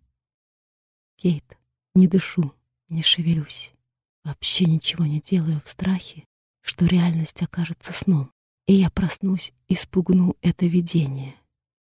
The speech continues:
Выдыхаю, стараясь избавиться от тяжести в груди. Наши губы снова сливаются,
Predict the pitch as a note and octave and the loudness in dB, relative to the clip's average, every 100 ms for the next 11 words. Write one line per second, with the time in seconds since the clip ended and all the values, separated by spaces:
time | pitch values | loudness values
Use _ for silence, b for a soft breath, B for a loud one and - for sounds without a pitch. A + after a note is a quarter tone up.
0 | _ _ - F3 F3+ - F3+ F3+ D#3+ D3+ | _ _ -4 0 0 0 -2 -2 -2 -10
1 | _ _ _ _ _ - G#3+ F3+ F#3 F3 | _ _ _ _ _ -4 0 0 0 -2
2 | - - E3+ F3 F3 E3 E3+ - - - | -4 -8 -6 -2 0 0 -4 -6 -10 -10
3 | D3+ _ - E3 E3 - F#3+ D#3+ F3+ F3+ | -12 _ -4 -2 -4 -6 -6 -2 0 0
4 | D#3+ D#3+ C3+ _ _ _ _ _ - G3 | 0 -4 -6 _ _ _ _ _ 2 4
5 | F3 G3+ F3 G3+ F3+ F3+ G#3+ G#3 G3 - | 4 2 2 4 4 2 4 4 4 2
6 | G#3 G#3 G#3 E3+ - - | 4 6 4 2 -2 -4